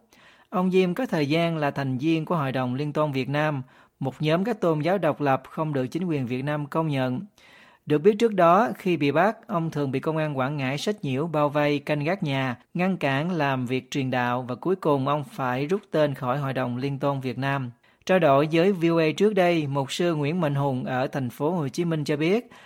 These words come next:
ông Đinh Diêm từng bị chính quyền địa phương gây áp lực không cho gia nhập Hội đồng Liên tôn Việt Nam,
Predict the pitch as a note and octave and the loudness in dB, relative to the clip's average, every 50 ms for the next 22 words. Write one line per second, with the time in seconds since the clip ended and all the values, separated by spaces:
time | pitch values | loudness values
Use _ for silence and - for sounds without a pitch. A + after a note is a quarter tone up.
0 | - - _ - F3+ F3+ F3+ F#3 F3+ F3 E3 F#3 F#3 F#3 F3 E3 D#3 - D#3 C#3+ | -20 -20 _ -2 0 2 2 2 2 2 2 2 2 2 0 -2 -2 -2 -2 -2
1 | C#3 C3 C3 A2+ D3+ E3 F#3+ F#3 D#3+ C#3+ C3 C3 C3 B2+ - E3 E3 D#3+ D#3+ D#3+ | 0 0 0 -2 0 -2 0 0 0 0 0 0 -2 -2 -2 -2 0 0 0 -2
2 | D3+ C#3+ D#3 D#3 D#3 E3 F3+ F#3+ F#3+ D#3+ D3 D3 C#3+ C#3 - - - - D#3 D3+ | -2 -2 0 0 0 0 -2 -2 -2 2 2 2 2 2 -2 -10 -8 -6 -4 -4
3 | D3+ C#3 D3+ D3+ D3+ C#3+ D#3 D3+ D3 C#3+ C#3 C3+ - - - C#3+ C3 C3+ C3+ C3+ | -4 -2 -2 -2 -2 0 -2 -2 0 -2 -2 -4 -6 -8 -8 -6 -4 -4 -2 -2
4 | C3 B2+ B2+ C3 C#3+ D3 C#3+ D#3 D3 D3 C3+ C3+ A#2+ C3+ C#3+ D3 D3+ D3 C#3 | -4 -4 -4 -4 -4 -4 -2 -2 -2 0 0 -2 -2 0 0 0 0 0 -2